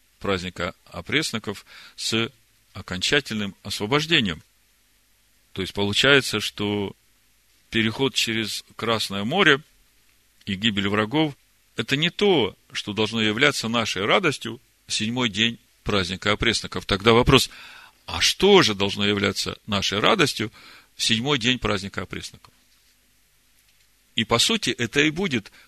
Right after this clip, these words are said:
вот это свидетельство – которое мы должны дать Всевышнему. Вообще, мы уже не первый год разбираем устав праздника Песах и духовный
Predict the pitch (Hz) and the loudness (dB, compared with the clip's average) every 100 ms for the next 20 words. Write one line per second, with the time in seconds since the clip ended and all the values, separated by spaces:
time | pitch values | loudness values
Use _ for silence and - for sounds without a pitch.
0 | _ 107 120 117 101 - 113 185 254 151 | _ -6 -2 -2 0 0 0 0 2 2
1 | - 120 110 - _ - - - _ - | 0 -2 -4 -6 _ -20 -20 -20 _ -4
2 | - 151 196 185 - - 110 131 196 208 | 0 6 6 6 2 -6 -4 0 0 -2
3 | - 110 104 131 120 101 101 - - 123 | 0 0 0 -4 -2 0 0 -4 -6 -4
4 | 117 - 73 - _ _ _ _ _ _ | -2 -4 -6 -16 _ _ _ _ _ _
5 | _ _ _ _ _ _ _ _ _ _ | _ _ _ _ _ _ _ _ _ _
6 | _ _ _ _ _ _ _ - 117 - | _ _ _ _ _ _ _ -6 2 4
7 | 113 98 - _ _ _ _ - 131 113 | 6 4 2 _ _ _ _ -6 -4 -2
8 | 117 131 143 120 104 110 127 - - _ | -2 -2 0 0 -2 -2 -4 -6 -14 _
9 | _ _ _ _ _ _ _ - 104 98 | _ _ _ _ _ _ _ -12 -10 -6
10 | 110 117 110 92 - 113 - 104 95 101 | -2 2 2 0 -8 -10 -4 -4 -4 -6
11 | 87 92 98 - 151 - 127 - _ _ | -6 -6 -8 -4 -2 0 -4 -6 _ _
12 | _ _ _ _ _ 90 90 87 85 _ | _ _ _ _ _ -8 -6 -6 -8 _
13 | _ _ 101 98 117 104 95 90 | _ _ -8 -4 0 0 0 -4